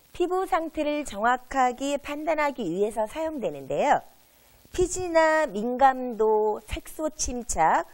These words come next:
모공의 크기, 트러블, 이런, 어, 부분들을 위해서 확대 렌즈를 통해서 컬러가 다양하게 나타나죠. 그 컬러를 통해서 피부 상태를 측정하기도 합니다.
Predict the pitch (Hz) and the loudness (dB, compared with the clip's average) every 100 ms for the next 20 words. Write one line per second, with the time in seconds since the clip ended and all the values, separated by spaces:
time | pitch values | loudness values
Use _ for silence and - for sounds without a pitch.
0 | - _ 143 196 226 262 262 262 254 - | -20 _ 2 2 4 0 0 -2 -4 -6
1 | 403 220 - _ _ _ _ - 381 277 | -6 -6 -8 _ _ _ _ 2 2 2
2 | 160 - _ _ _ - 208 285 294 294 | -4 -6 _ _ _ -4 4 6 4 -8
3 | _ _ - 156 160 254 302 294 247 196 | _ _ -6 -4 -4 -2 -2 -2 -2 -2
4 | 151 143 269 269 123 - 339 - - 381 | -2 -2 2 2 0 -6 -10 -4 -2 0
5 | 294 233 220 226 220 220 262 254 247 165 | 2 2 2 0 0 -2 -4 -4 0 0
6 | 151 269 - _ _ _ - - 339 339 | 0 -2 -6 _ _ _ -10 -4 -2 2
7 | 311 277 302 294 - - 285 294 262 196 | 2 4 4 2 -6 -6 -2 0 0 -2
8 | 147 - 170 143 - 302 170 - 196 - | -2 -2 -4 -4 0 0 0 -2 -6 -6
9 | 320 330 339 294 277 185 156 160 277 277 | -4 0 0 0 -6 -8 -8 -6 -8 -8
10 | - 320 302 302 254 214 - 160 220 302 | -8 -6 -6 -6 -10 -10 -6 -2 -2 -4
11 | - _ - - - 254 160 131 196 233 | -12 _ -12 -10 -4 -2 -2 -6 -10 -8
12 | 214 139 | -6 -6